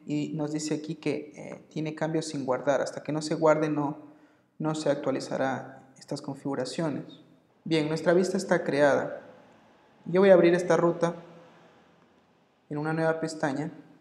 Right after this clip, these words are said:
y sí, no vemos que se cargue ningún artículo. Pero bueno, en mi otra pestaña voy a entrar a contenido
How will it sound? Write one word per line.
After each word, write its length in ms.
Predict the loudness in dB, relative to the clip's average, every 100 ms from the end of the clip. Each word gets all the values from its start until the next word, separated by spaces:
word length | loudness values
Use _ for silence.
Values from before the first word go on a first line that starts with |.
| _ _ _
y 480 | -6 -6 -6 -12 -18 _ _ _ _ _ _ _ _
sí, 220 | _ -6 -4
no 160 | -2
vemos 260 | 0 -2 -4
que 140 | -8
se 100 | -10
cargue 260 | -4 -2 -2
ningún 360 | -4 -4 -4
artículo. 500 | -4 -4 -8 -6 -10 -12 _ _ -20 _ _ _
Pero 240 | -2 -2 -2
bueno, 240 | -4 -4
en 40 |
mi 60 | -4
otra 240 | -4 -4
pestaña 360 | -6 -8 -4 -2
voy 100 | -2
a 20 |
entrar 240 | 0 0 0
a 80 |
contenido 580 | -2 -4 -4 -4 -4 -6